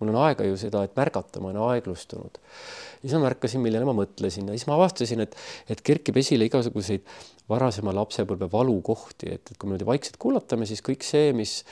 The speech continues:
mis on seal all kuidagi natuke, äh,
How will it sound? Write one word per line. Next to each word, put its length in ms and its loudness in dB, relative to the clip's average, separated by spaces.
mis 200 -6
on 120 -2
seal 200 -2
all 240 6
kuidagi 580 0
natuke, 440 -2
äh, 180 -4